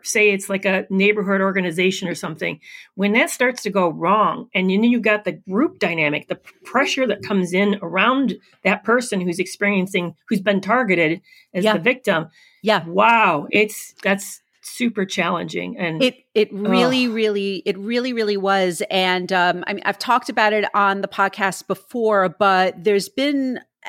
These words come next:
Speaker 2: an, an interesting new wrinkle that's, um,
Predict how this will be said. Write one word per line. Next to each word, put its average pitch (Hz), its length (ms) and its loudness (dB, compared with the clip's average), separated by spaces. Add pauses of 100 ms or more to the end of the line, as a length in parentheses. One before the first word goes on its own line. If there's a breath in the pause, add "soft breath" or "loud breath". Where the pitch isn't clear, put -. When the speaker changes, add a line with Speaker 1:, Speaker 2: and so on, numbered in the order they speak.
(100)
Speaker 2:
an, 233 380 0
an 226 120 0
interesting 262 600 0
new 214 180 0
wrinkle 175 840 0
that's, 175 680 0 (140)
um, 175 600 0